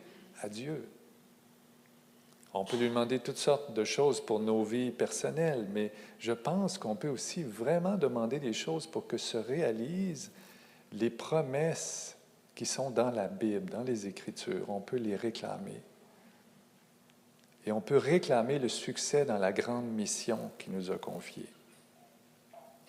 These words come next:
Il y a une histoire racontée dans Marc deux et Luc cinq qui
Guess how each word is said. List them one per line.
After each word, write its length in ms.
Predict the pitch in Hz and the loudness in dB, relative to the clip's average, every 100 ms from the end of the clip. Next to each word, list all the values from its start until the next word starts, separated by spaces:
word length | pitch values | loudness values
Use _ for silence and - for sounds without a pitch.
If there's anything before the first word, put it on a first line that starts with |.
| - - - - - - - - - - | -20 -20 -20 -20 -20 -20 -20 -18 -18 2
Il 60 | 139 | 4
y 20 | |
a 40 | |
une 60 | 180 | 6
histoire 360 | 185 226 240 | 8 10 10
racontée 560 | 185 139 131 117 175 196 | 12 10 8 6 4 6
dans 260 | 135 120 120 | 8 8 6
Marc 380 | 147 185 - | 6 4 2
deux 480 | 135 123 143 180 180 | 4 8 10 8 6
et 200 | 127 117 | 6 4
Luc 280 | 110 117 151 | 6 4 4
cinq 640 | - - 120 147 156 - - - - - | 0 2 2 2 -2 -6 -14 -20 -20 -20
qui 200 | - 165 | -4 -2